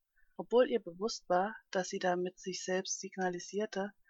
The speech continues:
riss sie die Reißverschlüsse des Anzugs auf. Luft! Luft entwich, und es dauerte einen Moment, bevor das System erkannte, dass hier alle Mühe verloren war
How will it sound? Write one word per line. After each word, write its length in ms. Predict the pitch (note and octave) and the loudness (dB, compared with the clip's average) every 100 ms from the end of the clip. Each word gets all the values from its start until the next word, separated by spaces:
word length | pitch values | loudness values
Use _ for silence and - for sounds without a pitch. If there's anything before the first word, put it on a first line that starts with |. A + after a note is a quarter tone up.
| - | -4
riss 140 | - A#3 | -2 0
sie 140 | G#3+ | -2
die 180 | G#3 F#3 | -2 -2
Reißverschlüsse 800 | F3+ G3 - F#3+ - G3 F#3+ F#3+ | 0 0 0 2 2 0 -2 -4
des 180 | F#3 E3+ | -4 -2
Anzugs 500 | F3+ F3+ E3+ - - | -2 -2 -6 -10 -2
auf. 420 | F#3 E3+ - - _ _ _ _ _ _ _ | 0 -2 -4 -16 _ _ _ _ _ _ _
Luft! 560 | - G#3 - - - - _ _ _ - - | 2 2 2 -4 -6 -8 _ _ _ -20 -4
Luft 240 | G#3+ - | -2 -2
entwich, 480 | A3+ G3+ G#3 G3+ - - _ | -6 -2 -2 -2 -4 -10 _
und 120 | G3+ | -4
es 160 | F3+ - | -2 2
dauerte 380 | F#3+ F#3+ G3 - | 4 4 2 0
einen 160 | F#3+ | 0
Moment, 440 | F3 F3 F3+ G3+ - - | 2 2 2 -2 -12 -16
bevor 260 | F#3+ F#3+ | -4 -2
das 140 | F#3 F#3 | 0 -2
System 400 | F#3 - G3 F#3+ | -4 -2 -2 -2
erkannte, 640 | F3 - F3+ G3 G3+ G3 - _ _ _ _ _ | -4 0 0 0 -2 -4 -6 _ _ _ _ _
dass 160 | G3 F#3 | -4 -2
hier 160 | F3+ | 2
alle 180 | F#3 G3+ | 4 4
Mühe 280 | G3 F#3 G3 | 2 -2 -4
verloren 580 | - G3 F#3 F#3 F#3+ F3+ | -4 -2 0 0 -2 0
war 260 | F3 F#3+ | 0 -2